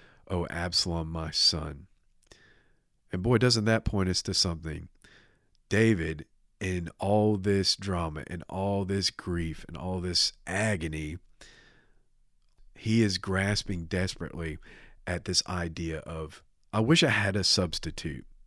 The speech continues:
Would that I had died instead of you. If I had been in your place, if only someone,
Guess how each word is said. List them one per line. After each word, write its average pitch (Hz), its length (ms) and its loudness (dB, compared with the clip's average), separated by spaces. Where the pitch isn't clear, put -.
Would 117 220 10
that 113 200 6
I 110 160 6
had 107 180 4
died 98 260 4
instead 92 360 0
of 85 140 -2
you. 85 200 -2
If 92 200 -6
I 151 220 4
had 131 100 4
been 104 160 2
in 92 100 2
your 85 140 -2
place, 80 340 -4
if 110 160 2
only 139 500 8
someone, 127 680 8